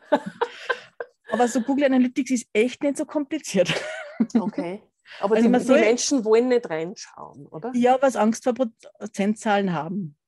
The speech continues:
Speaker 1: erkläre ich mir. Oder was
Speaker 2: Ach
Speaker 1: einfach,
Speaker 2: so.
Speaker 1: es ist, ähm, es ist zwar schön bunt bei Google alles,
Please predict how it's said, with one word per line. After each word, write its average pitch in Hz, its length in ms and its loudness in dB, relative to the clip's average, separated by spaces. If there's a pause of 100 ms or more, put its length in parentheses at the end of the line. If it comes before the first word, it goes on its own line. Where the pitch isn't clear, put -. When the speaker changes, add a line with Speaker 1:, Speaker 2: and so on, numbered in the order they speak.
(200)
Speaker 1:
erkläre 180 340 -4
ich 180 200 -10
mir. 170 240 -2 (100)
Oder 220 200 2 (260)
was 233 140 -2
Speaker 2:
Ach - 40 -10
Speaker 1:
einfach, 233 300 -2
Speaker 2:
so. 214 140 -16
Speaker 1:
es 220 180 -6
ist, - 480 -6
ähm, 196 480 2
es 202 120 -2
ist 226 140 -4
zwar 208 140 -2
schön 180 240 -4
bunt 330 340 0
bei 226 100 2
Google 254 280 -2
alles, 208 440 -2